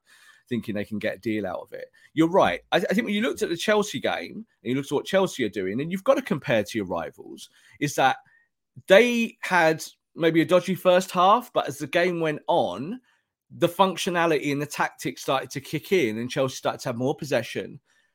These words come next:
And you need energy in the heart of your team in the Premier League. You cannot get away with it. If you are passengers, Scott, you lose. That is it. And that's what happened to Ole Gunnar Solskjaer's Man United. Four two three one, static, lose, get sacked.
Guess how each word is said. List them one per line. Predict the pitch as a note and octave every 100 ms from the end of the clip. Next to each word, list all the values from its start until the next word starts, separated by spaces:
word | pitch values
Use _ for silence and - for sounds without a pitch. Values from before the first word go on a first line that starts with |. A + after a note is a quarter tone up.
| -
And | B2+
you | D3 F#3+
need | G3 G#3 F#3+ D3 B2+ _
energy | D#3+ E3+ C3 A#2 A2 -
in | B2
the | A#2+
heart | G#2+ D3 C3+ A#2+
of | A#2+
your | A#2+
team | - C3+ A2
in | G2+
the | G2+
Premier | - G#2+ G2+
League. | G2+ G2+
You | A#2
cannot | - - G#3+ G3+
get | G#3+ G3
away | G#3+ G#3+
with | D#3+ -
it. | F#2+
If | B2
you | F#3 A#3+
are | B3 A#3+ A#3 -
passengers, | G#3+ - B2+ G#2 G#2 -
Scott, | - E2+ - - _ _
you | - F3+ F#3+ F#3+
lose. | B3 E3+ F#2+ E2 G#2 -
That | C3+ G3
is | F#3+
it. | C4+ - - _ _ -
And | D3
that's | G3
what | G#3 F#3
happened | F#3
to | F3
Ole | D#3+ F3+
Gunnar | F#3+
Solskjaer's | F#3+ C#4+ C4 C#3 A2+
Man | G#2 F#2
United. | F2 F2+ - F#2+
Four | G#3+
two | A3+ C#3
three | C3 A#2+
one, | A2+ A#2+
static, | A2+ - B2+ - C3+ -
lose, | C3+ C3 B2
get | - G2+
sacked. | - D#2 - -